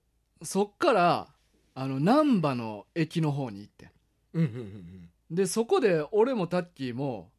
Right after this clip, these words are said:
Speaker 1: なんか、「こういう店あるんちゃう？
Speaker 2: あ、
Speaker 1: こういう店あるんちゃう？
Speaker 2: そうそうそうそう。
Speaker 1: 自分らの知識を。」
Speaker 2: あ、そうや。「こういう店でゆっくりできそうやん」、
Speaker 1: そうそう。
Speaker 2: みたいなことが。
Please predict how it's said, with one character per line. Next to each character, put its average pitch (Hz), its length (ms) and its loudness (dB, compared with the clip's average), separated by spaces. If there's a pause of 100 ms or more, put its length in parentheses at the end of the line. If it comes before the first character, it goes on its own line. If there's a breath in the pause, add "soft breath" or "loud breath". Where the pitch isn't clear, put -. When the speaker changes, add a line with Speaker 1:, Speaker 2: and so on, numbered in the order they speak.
(200)
Speaker 1:
な 143 100 -6
ん 143 40 -6
か、 135 200 -8 (100)
「こ 202 260 2
う 202 40 4
い 208 60 -2
う 202 100 2
店 185 260 -4
あ 123 60 -4
る 127 100 -8
ん 123 60 -8
ち - 80 -12
ゃ 117 60 -6
う？ - 40 -4
Speaker 2:
あ、 - 60 -2
Speaker 1:
こ 156 80 -4
う 165 60 0
い - 20 0
う 170 40 0
店 165 200 -4
あ 131 40 -2
る 139 120 -2
ん - 40 -4
ち - 20 0
ゃ - 20 0
う？ - 0 -
Speaker 2:
そ - 0 -
う 254 40 4
そ 247 60 2
う - 40 -2
そ 233 60 -2
う - 20 0
そ - 20 -2
う。 220 60 -2
Speaker 1:
自 185 160 0
分 226 180 2
ら 196 100 2
の 160 80 0
知 220 220 -2
識 - 320 -6
を。」 139 260 -6 (160)
Speaker 2:
あ、 185 200 -2
そ 180 100 -4
う 160 40 0
や。 147 40 -6
「こ 247 220 4
う 254 60 2
い 254 40 -6
う 254 80 -4
店 208 300 -6
で 139 100 -6
ゆ 139 120 -6
っ - 20 -14
く - 180 -12
り 170 80 -6
で 160 100 -8
き 185 280 -6
そ 180 220 -2
う - 20 -2
や - 60 -6
ん」、 - 40 -8
Speaker 1:
そ 175 120 0
う - 20 4
そ - 0 -
う。 - 20 2
Speaker 2:
み 160 60 2
た 156 40 2
い 147 60 0
な 143 80 -2
こ 120 60 -8
と 131 80 -4
が。 101 160 -6